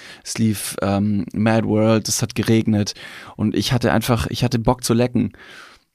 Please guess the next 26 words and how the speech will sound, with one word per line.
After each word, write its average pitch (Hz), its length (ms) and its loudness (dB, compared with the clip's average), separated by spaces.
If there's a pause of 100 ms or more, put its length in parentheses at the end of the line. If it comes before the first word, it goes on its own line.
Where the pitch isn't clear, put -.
(120)
Ich - 120 2
hab 156 80 4
so 165 140 6
viel 190 160 4
geleckt, 151 240 2
ich 139 100 -2
hatte 151 160 2
Muskeln 135 460 4
an 101 100 4
meiner 107 220 2
Zunge 135 260 2
und 110 100 2
da 117 60 6
hab 117 140 2
mir 120 80 4
gedacht, 117 420 0
wenn 120 100 4
ich 139 120 0
einfach 123 180 2
über 120 160 2
meine 107 260 2
Wunden 127 220 2
hinweg 113 340 0
lecke, 117 360 0 (400)
kommt 123 320 0
irgendwann, 110 600 2